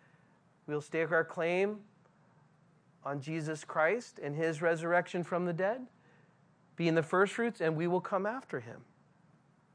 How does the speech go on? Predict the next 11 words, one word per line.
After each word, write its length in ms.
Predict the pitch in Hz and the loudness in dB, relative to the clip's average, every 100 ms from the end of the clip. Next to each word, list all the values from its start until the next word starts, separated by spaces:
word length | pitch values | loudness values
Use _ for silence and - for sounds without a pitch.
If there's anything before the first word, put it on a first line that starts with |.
| _ _ _ _ _ _ _ | _ _ _ _ _ _ _
In 140 | 156 151 | 0 6
verse 220 | 170 175 | 6 6
twenty-one, 480 | 190 180 165 180 240 | 6 6 8 8 6
he 80 | 208 | 4
says, 340 | 202 185 - - - - | 6 6 4 -6 -20 -6
"For 200 | - 180 | 4 4
since 540 | 180 214 208 - - - _ _ _ _ _ _ _ | 6 6 6 4 -6 -18 _ _ _ _ _ _ _
by 560 | 170 175 175 170 170 156 - | 10 12 12 12 8 2 -8
man 680 | 147 156 160 156 160 214 277 - _ _ _ _ _ _ _ _ _ _ - | -6 0 2 4 6 4 2 -6 _ _ _ _ _ _ _ _ _ _ -2
came 320 | 202 185 165 | 4 6 6
death," 540 | 147 156 208 254 - | 8 12 12 8 -4